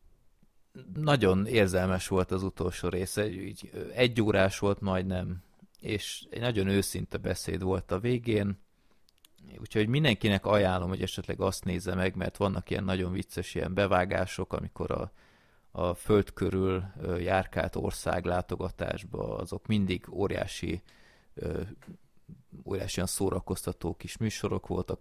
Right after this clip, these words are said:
Conan Abroad, Ö, volt Kubában, ö,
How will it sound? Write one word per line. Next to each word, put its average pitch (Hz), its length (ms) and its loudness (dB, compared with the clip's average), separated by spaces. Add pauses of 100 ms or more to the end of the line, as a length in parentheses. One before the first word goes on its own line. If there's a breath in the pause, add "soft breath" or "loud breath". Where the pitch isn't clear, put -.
(100)
Conan 95 380 2
Abroad, 101 640 0 (1300 soft breath)
Ö, 82 280 -4
volt - 280 -4
Kubában, - 880 -2
ö, 82 140 -6